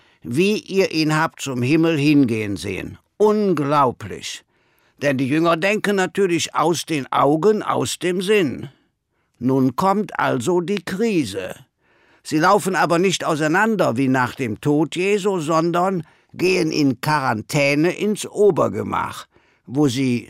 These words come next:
neun Tage lang isoliert verharren. Hieran erinnert auch der Brauch der Novene,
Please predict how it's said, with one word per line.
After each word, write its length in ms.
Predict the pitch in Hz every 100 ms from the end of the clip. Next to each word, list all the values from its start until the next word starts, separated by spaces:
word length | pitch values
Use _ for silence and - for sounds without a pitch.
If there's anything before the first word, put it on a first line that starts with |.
| 107
neun 340 | 139 147 131
Tage 400 | 139 131 147 165
lang 400 | 190 180 202 202 -
isoliert 640 | 156 123 113 127 151 143
verharren. 600 | - 143 131 92 90 151 - _ _ _ _ _ _
Hieran 640 | 151 170 180 151 190 226
erinnert 800 | 220 175 - 165 196 220 214 -
auch 220 | - 180 -
der 180 | 170
Brauch 380 | 156 151 240 -
der 180 | 175 180
Novene, 840 | 190 190 175 247 180 107 - -